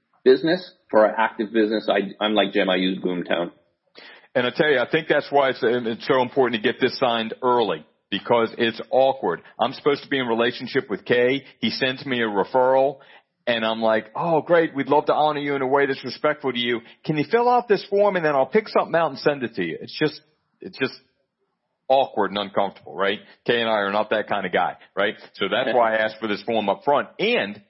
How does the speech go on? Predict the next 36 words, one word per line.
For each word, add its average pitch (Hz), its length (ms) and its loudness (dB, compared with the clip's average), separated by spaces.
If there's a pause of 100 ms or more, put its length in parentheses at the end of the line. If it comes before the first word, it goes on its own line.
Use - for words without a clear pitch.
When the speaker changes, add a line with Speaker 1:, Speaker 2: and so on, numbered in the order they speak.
(100)
Speaker 2:
I've - 120 0
set 202 200 0
a 147 60 0
silent 156 420 0
expectation, 143 720 -2
right? 98 300 -2 (280)
Mister 139 200 -6
and - 20 -2
Missus 127 180 -8
Seller, 135 220 0
Mister 131 240 -6
and 127 60 -4
Missus 117 240 -8
Buyer, 143 380 2 (280)
when 120 140 0
I 120 100 -2
not 123 220 -2
only 123 160 0
meet 127 240 -4
but 120 100 2
exceed 117 300 -4
your 120 160 2
expectations, 123 760 -2
can 110 100 0
I 104 60 -2
count 160 240 -4
on 98 160 -4
you 92 200 -2 (200)
to 123 80 -2
refer? 139 400 2
And 117 100 -2
when 117 120 -2
you 113 120 -4
do, 185 300 0 (100)
I 123 120 2
wanna 143 260 -2